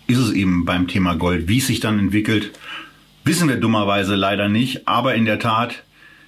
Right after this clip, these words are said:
wie Herbie damals immer in seinen Vorträgen auch gesagt hat, wir hoffen in der Tat darauf,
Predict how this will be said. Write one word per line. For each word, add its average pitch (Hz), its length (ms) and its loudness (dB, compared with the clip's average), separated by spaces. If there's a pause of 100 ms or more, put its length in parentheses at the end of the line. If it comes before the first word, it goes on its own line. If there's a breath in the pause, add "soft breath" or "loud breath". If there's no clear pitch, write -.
(140 loud breath)
wie 127 160 2
Herbie 131 460 0 (160)
damals 120 460 0
immer 135 400 0
in 147 120 2
seinen 123 280 0
Vorträgen 113 460 0
auch 101 140 -2
gesagt 98 380 0
hat, 110 220 -4 (260)
wir 120 160 2
hoffen 117 180 0
in 104 120 0
der 101 140 -2
Tat 107 260 -2
darauf, 104 340 -2